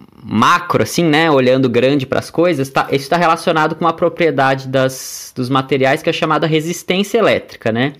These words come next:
Então, se ela tem, se o material tem uma resistência muito alta, significa que a corre-, que corrente elétrica tem dificuldade de, de passar por ele, né? Então, não tem nenhuma fronteira,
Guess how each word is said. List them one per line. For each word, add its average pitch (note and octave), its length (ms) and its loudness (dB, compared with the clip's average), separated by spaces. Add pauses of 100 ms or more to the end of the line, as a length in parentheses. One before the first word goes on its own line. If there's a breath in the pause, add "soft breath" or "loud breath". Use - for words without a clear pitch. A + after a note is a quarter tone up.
(600 loud breath)
Então, D#3 160 0
se D#3 100 -2
ela F3 140 2
tem, E3 260 0
se - 120 -6
o D#3 40 2
material D3+ 440 0
tem C#3+ 100 -2
uma C#3+ 100 0
resistência C#3 640 -2
muito E3+ 540 0
alta, G#3 600 0 (480 loud breath)
significa D#3 480 -2
que - 80 -2
a E3+ 60 0
corre-, E3 360 0
que D3 200 -4
corrente D#3+ 460 -2
elétrica D3 440 0
tem F#3 160 -4
dificuldade E3+ 680 -2
de, D#3+ 180 -6
de C#3+ 300 -6
passar D#3 420 0
por F3+ 220 0
ele, A2+ 260 2
né? B2 240 -2 (600)
Então, D#3 560 0 (360 loud breath)
não G3 100 -2
tem A3+ 160 2
nenhuma G#3+ 240 2
fronteira, D#3 1120 2